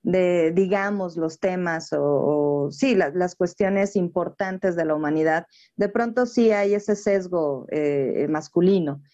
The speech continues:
Sin embargo, o sea, ese argumento que nos dices de, de las musas, pues yo creo que, creo que Zeus ahorita debe estar como muy contento y muy orgulloso que, que su hija haya inspirado, digo, muchas cosas,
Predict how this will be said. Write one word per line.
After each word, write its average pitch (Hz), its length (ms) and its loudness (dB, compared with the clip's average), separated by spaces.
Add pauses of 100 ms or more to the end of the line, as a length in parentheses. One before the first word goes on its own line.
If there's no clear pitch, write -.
(280)
Sin 247 280 2
embargo, 254 720 -2
o 202 80 -6
sea, 180 220 0
ese 196 240 0
argumento 214 520 -4
que 175 100 -4
nos 160 180 -4
dices 180 320 2
de, 151 220 2
de 160 120 2
las 160 220 0
musas, 226 600 0 (340)
pues 196 160 0
yo 220 140 0
creo 240 260 0
que, 220 320 -2
creo 226 320 -2
que 190 120 0
Zeus 214 440 0
ahorita 180 460 -2
debe 196 160 0
estar 196 300 -6
como 180 240 -2
muy 190 200 -2
contento 190 460 -2
y 185 40 0
muy 185 200 2
orgulloso 180 680 0
que, 135 240 -2
que 175 120 -2
su 190 200 2
hija 190 220 2
haya 180 160 -2
inspirado, 185 600 -2
digo, 156 320 -4
muchas 156 420 -4
cosas, 226 400 -2